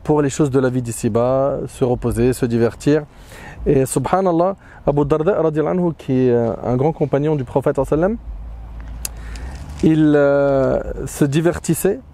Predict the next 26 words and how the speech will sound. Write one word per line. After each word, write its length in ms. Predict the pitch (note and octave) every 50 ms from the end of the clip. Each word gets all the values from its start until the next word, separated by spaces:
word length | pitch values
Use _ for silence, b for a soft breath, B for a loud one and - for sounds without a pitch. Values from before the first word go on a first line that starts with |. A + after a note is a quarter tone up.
| - - - -
dans 260 | - A#2 B2 B2+ B2+ B2
des, 420 | A#2+ A#2+ A#2 A#2 A2+ A2+ A2 G#2
des 140 | G#2 A2+ A#2
choses 280 | - - D3 C#3 B2
donc 220 | A2+ B2 A#2+ A2+ G#2+
de, 380 | A2 A2 G#2+ G#2 G2 F#2 D2 - - - - - - - - - -
de, 320 | - - A#2 A#2 A#2+ A2+
de 140 | G#2+ G#2+ A#2
la 100 | A2 A2+
vie 120 | A2 A2 A2
d'ici-bas, 360 | G#2+ G#2 - C#3 C#3+ F#3 F#3
des 80 | D3+
choses 320 | A#2+ - - C3 A#2+ A2+ G#2+
de, 220 | A2 A2 G#2 F2+ -
licites, 480 | A2 A#2 C#3+ F3 - - D#3+ C#3+ -
hein, 80 | C3+ C#3 - -
halal, 420 | C#3 C3 D3 F3 E3+ C3+ A2 G2+ - -
de 80 | - B2
la 80 | A#2+
vie 100 | B2 B2
d'ici-bas. 360 | B2+ A#2+ - - C3 C#3 F3 G3 B B B B B B B
Et 60 | C#3 C#3+
il 40 | C#3+
disait, 360 | C#3 C3+ C3+ D#3 F#3+ G#3+ A3+ - B B B B B
pourquoi ? 380 | - E3 - - - F#3+ - A#3+ - B B B B B -
Pour 320 | - C#3 C3 A#2+ - F#2+